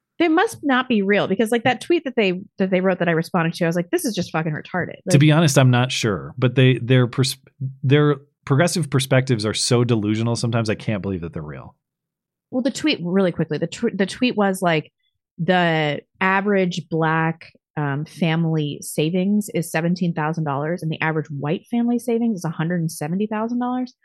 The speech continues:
Speaker 1: And then they tweeted, like, one of them, I can't tell them apart. One of them was like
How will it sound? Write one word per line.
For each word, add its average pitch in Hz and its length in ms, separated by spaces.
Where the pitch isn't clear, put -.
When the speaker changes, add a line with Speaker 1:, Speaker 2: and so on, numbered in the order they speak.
Speaker 1:
And 202 120
then 214 220
they 190 220
tweeted, 190 380
like, 151 360
one 170 220
of 147 80
them, 139 120
I 147 60
can't 139 220
tell 143 100
them 139 160
apart. 156 220
One 180 120
of 175 60
them 156 120
was 147 120
like 135 320